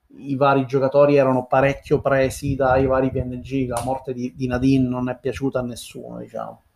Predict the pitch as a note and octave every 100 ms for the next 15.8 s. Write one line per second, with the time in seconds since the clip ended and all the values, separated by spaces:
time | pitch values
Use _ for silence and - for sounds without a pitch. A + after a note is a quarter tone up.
0 | _ _ _ _ - - _ _ _ _
1 | _ _ _ _ - E3+ C#3+ B2+ - D#3
2 | D#3+ E3+ F3+ F3+ E3+ - F#3+ E3 D#3 D#3
3 | C#3 E3 - F#3+ F#3 D3 D3 D3+ C#3 E3+
4 | F3+ E3+ C#3 B2 B2 A#2 A#2+ C3 B2+ B2
5 | B2 A2+ - C3+ D3+ C#3+ C3+ C#3 B2 C3+
6 | F3 - - - C3 C3 C3+ C3+ E3+ C#3+
7 | B2+ C3+ C3+ B2+ C3 - C3 C3 C#3 C3
8 | B2+ - - B2 - - B2 A#2+ A#2+ A#2+
9 | A#2+ B2+ C3 E3 D#3+ D3+ F3 E3+ C#3+ C3+
10 | C#3+ D#3+ D#3 C3 A#2+ - C3+ C3 C3 -
11 | F3 - E3 D3+ C#3 - - D#3+ C3 A2+
12 | A2+ A2+ - C#3+ C3 B2 B2 D#3 C#3 C#3
13 | F3 F3 B2 A#2 - A#2+ B2 - C#3 C#3+
14 | B2+ B2 B2 B2+ C#3+ - - - - C#3+
15 | C3+ B2 - C#3+ C#3 A#2 A#2 A2+